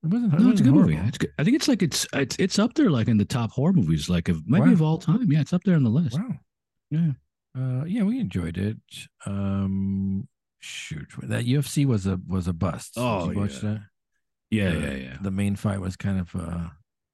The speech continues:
Speaker 2: It was
Speaker 1: a waste.
Speaker 2: boring.
Speaker 1: It was
Speaker 2: I mean,
Speaker 1: boring.
Speaker 2: everybody was bullying them. I mean, that's, I mean, it's, I mean, you
Speaker 1: <laughs>
Speaker 2: can't
Speaker 1: Yeah.
Speaker 2: get more,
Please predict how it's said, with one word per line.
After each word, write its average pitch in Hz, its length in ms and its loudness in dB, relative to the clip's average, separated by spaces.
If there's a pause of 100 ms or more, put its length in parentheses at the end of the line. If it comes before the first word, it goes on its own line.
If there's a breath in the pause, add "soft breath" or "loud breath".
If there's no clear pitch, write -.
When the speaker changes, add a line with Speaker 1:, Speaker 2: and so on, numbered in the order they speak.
(260)
Speaker 2:
It - 40 -18
was 233 100 2
Speaker 1:
a - 40 4
waste. - 80 0
Speaker 2:
boring. 202 220 4
Speaker 1:
It 90 80 0
was - 40 2 (120)
Speaker 2:
I - 20 2
mean, 95 120 4
Speaker 1:
boring. 76 220 -8 (480 loud breath)
Speaker 2:
everybody 214 400 4
was 202 80 6
bullying 208 320 4
them. - 300 -2
I 127 40 2
mean, 135 100 4
that's, 156 180 0
I 170 100 0
mean, 147 200 4
it's, 107 220 4
I - 40 4
mean, 147 140 4
you 117 120 4
Speaker 1:
<laughs> - 20 2
Speaker 2:
can't 113 180 4
Speaker 1:
Yeah. 208 120 6
Speaker 2:
get 175 60 0
more, 170 600 2